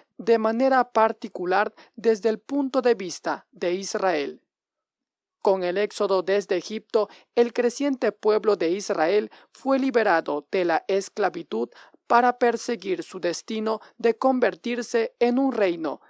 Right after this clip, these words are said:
de sacerdotes y gente santa. Éxodo diecinueve seis. Un sacerdote es el representante de los demás ante Dios,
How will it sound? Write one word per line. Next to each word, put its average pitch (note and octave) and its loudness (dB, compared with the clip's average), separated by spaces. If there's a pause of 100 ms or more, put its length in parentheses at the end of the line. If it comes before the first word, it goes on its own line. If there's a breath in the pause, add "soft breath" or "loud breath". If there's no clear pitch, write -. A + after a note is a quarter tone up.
(140 soft breath)
de F#3+ 0
sacerdotes F#3 -2 (120)
y A#3+ -2
gente F3 -4
santa. G3 -6 (200)
Éxodo A#3+ 2
diecinueve G#3 -4
seis. D3+ -6 (640 loud breath)
Un F#3+ -4
sacerdote F#3 0 (260 soft breath)
es G3 -2
el G3 0
representante G3+ -2 (160 soft breath)
de B3 0
los B3+ 2
demás F#3+ -4
ante F3 -4
Dios, F#3+ -2